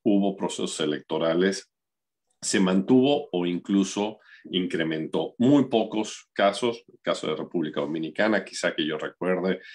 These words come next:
eh, en realidad que tuvo un bajón, pero realmente todos, o casi todos,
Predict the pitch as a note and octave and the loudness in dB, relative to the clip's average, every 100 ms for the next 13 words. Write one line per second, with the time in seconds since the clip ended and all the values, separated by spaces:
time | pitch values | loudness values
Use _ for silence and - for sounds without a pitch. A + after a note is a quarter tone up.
0 | - - - D#2 D2 D2 D2 - _ - | -20 -16 -4 -2 -2 -2 -4 -6 _ -8
1 | D#2 D#2+ D#2 D#2 E2 E2 E2+ - - E2 | -4 -2 0 0 0 0 0 -6 -10 -8
2 | - D#2+ E2 D2+ D#2 - A2+ C3+ - - | -4 -2 -2 0 -2 2 2 2 -4 -18
3 | - - F2 F#2 - - G2+ A2+ A2+ A2+ | -16 -4 -2 0 -4 -2 2 4 4 0
4 | - - A#2 B2 D3+ - - _ _ _ | -4 -4 -2 0 -2 -4 -14 _ _ _
5 | - - - B2+ B2+ A2 - A2 - F3+ | -18 -16 -4 -2 -2 -4 0 0 0 -4
6 | - - | -10 -20